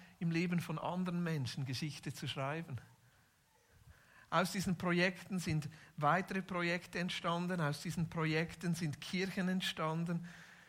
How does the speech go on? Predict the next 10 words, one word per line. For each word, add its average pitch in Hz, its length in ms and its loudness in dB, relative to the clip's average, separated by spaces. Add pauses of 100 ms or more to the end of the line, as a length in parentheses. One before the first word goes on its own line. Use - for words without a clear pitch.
(220)
Und 175 160 0
manchmal, 233 480 4
wenn 208 140 6
ich 196 220 0 (120)
in 196 140 2
Sierra 175 280 6
Leone 185 360 4
bin, 180 180 2
staune 180 600 2
ich - 300 -6